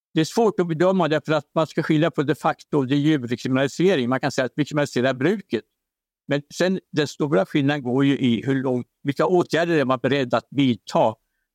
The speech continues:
för att stoppa bruket. Och där är jag inte helt säker, men Sverige förefaller vara nästan det enda landet i Europa där man går in och masstestar i kroppsvätskorna. Man går alltså in i blodet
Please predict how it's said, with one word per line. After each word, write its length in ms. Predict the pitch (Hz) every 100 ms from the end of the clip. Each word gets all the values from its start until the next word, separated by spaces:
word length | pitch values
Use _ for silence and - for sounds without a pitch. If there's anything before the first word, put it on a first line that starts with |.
| -
för 260 | 160 147 123
att 140 | 123 -
stoppa 340 | 135 - 131
bruket. 420 | 131 226 - 117 -
Och 120 | 135
där 120 | 156 - _ _ _ _ _ _
är 80 | -
jag 60 | 147 _ _
inte 240 | - 156 151
helt 200 | 143 123
säker, 220 | 120 117
men 180 | 135 143 _ _ -
Sverige 380 | - 175 185 175
förefaller 540 | 143 127 123 135 139 127
vara 320 | 117 113 120 _ _ _ -
nästan 460 | 160 - - 165
det 80 | 170
enda 360 | 139 113 113 123
landet 420 | 117 113 117 135
i 40 |
Europa 360 | 113 110 - 117
där 140 | 117
man 140 | 123 131
går 100 | 120
in 160 | 107
och 140 | 107 127
masstestar 1040 | 147 - - - 165 170 - 123 98 98 _ _ _ _ _ _ _ -
i 240 | 135 117
kroppsvätskorna. 880 | - - 180 - - 202 - - 101
Man 160 | 110 123
går 60 |
alltså 180 | 135 -
in 260 | 170 165 147
i 60 |
blodet 500 | 120 123 170 160 165